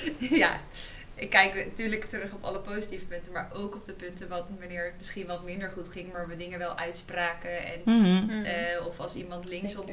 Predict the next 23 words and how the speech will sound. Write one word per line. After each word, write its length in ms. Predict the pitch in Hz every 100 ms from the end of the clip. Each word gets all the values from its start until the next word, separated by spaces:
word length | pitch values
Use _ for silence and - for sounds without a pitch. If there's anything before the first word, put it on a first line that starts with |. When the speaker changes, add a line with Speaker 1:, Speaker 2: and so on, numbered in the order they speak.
| 180
Speaker 1:
dacht 180 | 185 185
en 100 | 180
de 60 |
ander 280 | 170 190 185
rechtsom 340 | 185 196 - 165
dacht, 460 | 160 151 - - - - -
denk 140 | - 185
ik, 60 |
ja, 160 | 185 156
eh, 40 | 151 151 156
we 60 |
hebben 120 | 170 170
het 60 | 170
toch 180 | 185 185
maar 180 | 185
mooi 220 | 190 190 196
geflikt. 560 | - 220 190 - - -
Speaker 2:
Zeker. 480 | - 214 208 175 180 - - - - -
Speaker 4:
Echt 200 | 208 -
wel. 360 | 165 170 233 285 -
Speaker 3:
Ja. 140 | 185 143 - - - - -
Speaker 4:
Dat, 280 | 185 185 -
ehm, 460 | 180 180 180 185